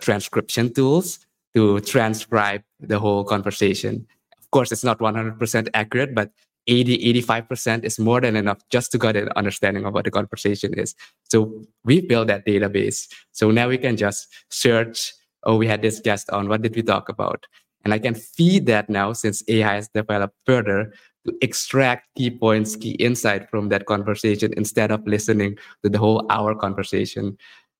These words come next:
And of course, the sooner you do it, you remember the conversation, you can fact check it.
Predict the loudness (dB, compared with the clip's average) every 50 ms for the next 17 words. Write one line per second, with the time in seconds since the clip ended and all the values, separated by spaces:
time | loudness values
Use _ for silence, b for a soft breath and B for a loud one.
0 | _ _ _ _ _ _ -2 0 0 0 -2 -4 -8 -10 -12 -4 0 2 2 2
1 | 2 -2 -6 -12 -16 _ _ -4 -2 0 2 2 2 4 4 4 4 4 4 4
2 | 4 2 2 0 0 2 4 4 4 4 2 2 0 -2 -2 0 0 -2 -2 -2
3 | -2 -2 -2 -2 0 -2 -4 -2 -2 -2 -4 -2 -2 -2 -2 -2 -2 -4 -8 -8
4 | -6 -6 -8 -10